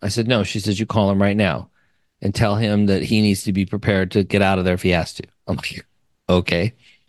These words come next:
And so the mom was very calm. She said, "I want you to go fill the cars up with gas. You have both cars there. Go make sure they've got full tanks of gas. I want you to go to the bank and withdraw as much money as you can, like five or ten thousand dollars. I want you to go to the grocery store and buy water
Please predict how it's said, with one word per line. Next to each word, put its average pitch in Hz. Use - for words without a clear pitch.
And 113
so 120
the 131
mom 135
was 139
very 135
calm. 151
She -
said, 117
"I 92
want 110
you 131
to 131
go 113
fill 110
the 120
cars 120
up 131
with 139
gas. 101
You 101
have 95
both 107
cars 98
there. 82
Go 90
make 101
sure 107
they've 101
got 101
full 113
tanks 113
of 131
gas. -
I -
want 98
you 101
to 107
go 107
to 123
the 123
bank 113
and 107
withdraw 101
as 95
much 107
money 104
as 104
you 107
can, 87
like 82
five 98
or 101
ten 110
thousand 98
dollars. 85
I -
want 101
you 104
to 101
go 107
to 135
the 139
grocery 120
store 107
and 98
buy 92
water 95